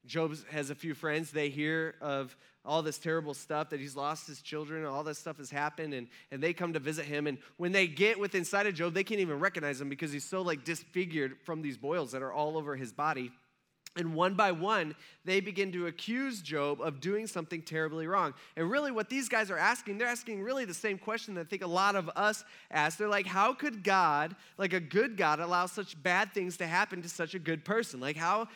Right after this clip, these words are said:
how does this work? Like, how does this work within God's sovereign will? How could this be his will?" And so what they start doing is they start to reason, "Okay, well, maybe, I don't know, maybe Job just isn't as good of a person as we thought.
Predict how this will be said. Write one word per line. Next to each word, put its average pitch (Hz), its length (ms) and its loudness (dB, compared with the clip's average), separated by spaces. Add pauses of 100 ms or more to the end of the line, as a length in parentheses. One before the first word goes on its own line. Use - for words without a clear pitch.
how 214 140 0
does 220 160 -2
this 175 160 -4
work? 175 320 2
Like, 175 160 2
how 190 120 4
does 226 160 -2
this 190 140 -8
work 214 260 -2
within 202 280 -2
God's 185 260 2
sovereign 175 400 0
will? 190 220 0
How 214 240 4
could 247 240 -6
this 180 200 -4 (200)
be 240 500 0 (220)
his 165 500 2 (140)
will?" 127 400 -2 (800)
And 175 100 -8
so 214 140 0
what 220 180 2
they 208 80 2
start 190 380 -4
doing 214 340 -2
is 160 120 -6
they 196 140 -2
start 208 300 -4
to 185 100 -8
reason, 170 520 -4 (200)
"Okay, 196 320 0
well, 190 300 4 (220)
maybe, 165 760 2
I 147 160 -4
don't 214 140 -6
know, 160 240 -2 (220)
maybe 208 400 0
Job 165 720 0 (160)
just 208 200 0
isn't 202 240 -2
as 165 200 0
good 208 200 2
of 190 120 -4
a 180 40 -4
person 185 480 -6
as 156 200 -6
we 170 120 -2
thought. 175 440 -8